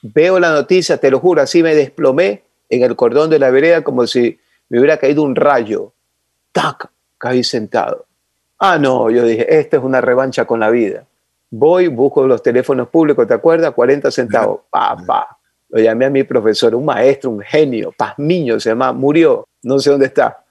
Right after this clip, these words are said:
Speaker 1: Sino que me perdone la vida, nunca más lo vi, debe haber muerto.
Speaker 2: <laughs>
Speaker 1: Tipo genial, genial. Genio, genio completo. Así como Pedro Jorge Vera, así como los nuestros, Velasco Mackenzie, Calderón Chico. Yo le digo, "Hola,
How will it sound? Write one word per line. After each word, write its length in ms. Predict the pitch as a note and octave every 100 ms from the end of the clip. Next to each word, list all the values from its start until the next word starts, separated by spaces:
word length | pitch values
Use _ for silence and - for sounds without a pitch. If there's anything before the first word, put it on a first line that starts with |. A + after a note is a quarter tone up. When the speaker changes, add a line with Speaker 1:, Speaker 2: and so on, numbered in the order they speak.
| _
Speaker 1:
Sino 200 | - B2+
que 80 | E3
me 100 | D#3+
perdone 280 | B2+ C#3+ C#3
la 100 | D3
vida, 180 | G#3+ D#3+
nunca 200 | C#3+ D3
más 120 | D3
lo 120 | D#3
vi, 120 | G3
debe 140 | D3+ C3
haber 200 | C3 D3
muerto. 420 | A3 G3 - - _ _ -
Speaker 2:
<laughs> 380 | C#3+ D#3 - -
Speaker 1:
Tipo 220 | F#3+ G3
genial, 680 | C#3+ C3+ F3 A#3 E3+ B2 A#2
genial. 560 | C#3+ F#3 A#3 D#3+ G#2 _ _ _ -
Genio, 420 | G#3+ C4 A3+ E3
genio 320 | F#3 A#3 G3+
completo. 600 | E3 C3 F#3 F3 D#3+ - _ _ _ _ -
Así 200 | - D#3+
como 240 | E3 D3
Pedro 240 | D3 C#3 B2+
Jorge 260 | B2 A#2
Vera, 580 | A2 D#3 F#3 F3 C#3 A2+
así 180 | A2 D3+
como 200 | D3 C#3+
los 120 | C3 B2+
nuestros, 360 | D#3 D#3 B2
Velasco 320 | A#2 A#2 -
Mackenzie, 680 | A2+ A2+ D#3+ F3+ E3+ - B2+ _ _ _ _ _
Calderón 420 | - A2+ B2 A#2+
Chico. 420 | G#2+ F3+ F#3 - A#2+
Yo 140 | A#2
le 60 | A#2
digo, 120 | - _ _ _ _ -
"Hola, 600 | B2 C3 C3 B2+ -